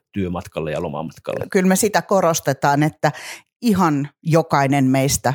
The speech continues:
Speaker 2: on, on asiakaspalveluroolissa. Kaikki eivät ole välttämättä siinä matkustajarajapinnassa,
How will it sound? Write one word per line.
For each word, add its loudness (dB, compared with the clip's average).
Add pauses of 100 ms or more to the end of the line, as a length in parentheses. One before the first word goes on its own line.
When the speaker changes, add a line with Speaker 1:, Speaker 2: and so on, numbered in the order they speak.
(120)
Speaker 2:
on, 2
on 2
asiakaspalveluroolissa. 0 (720)
Kaikki 2
eivät 2
ole 4
välttämättä 0
siinä 4
matkustajarajapinnassa, 2